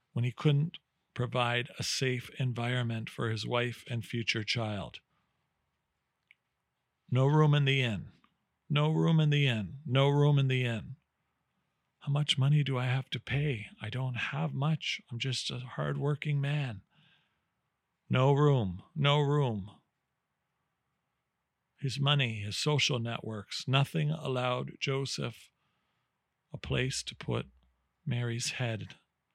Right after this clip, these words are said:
that would provide safety, rest, and peace for all of them. Likely in desperation,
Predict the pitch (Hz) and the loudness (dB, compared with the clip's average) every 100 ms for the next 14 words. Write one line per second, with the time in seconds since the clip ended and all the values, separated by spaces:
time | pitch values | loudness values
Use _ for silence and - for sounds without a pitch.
0 | _ _ 113 107 - 113 110 107 107 - | _ _ -6 -6 -6 -6 -4 -6 -6 -4
1 | 131 127 127 - 123 110 135 _ _ _ | -2 -2 -4 -6 -6 -6 -12 _ _ _
2 | _ - 117 120 117 - - - 113 104 | _ -8 -4 -4 -4 -8 -10 -8 -8 -8
3 | - 135 107 - - - - 113 104 - | -10 -8 -8 -10 -10 -14 -12 -10 -8 -10
4 | - 139 135 127 104 - 90 80 - _ | -10 -4 -2 -4 -6 -6 -8 -8 -12 _
5 | _ _ _ _ _ _ _ _ _ _ | _ _ _ _ _ _ _ _ _ _
6 | _ _ _ _ _ _ _ _ _ _ | _ _ _ _ _ _ _ _ _ _
7 | _ _ _ _ _ _ - 131 123 131 | _ _ _ _ _ _ 0 2 2 0
8 | 120 117 120 117 - 127 123 135 - 127 | 0 2 2 0 -2 0 2 2 2 0
9 | 120 | -6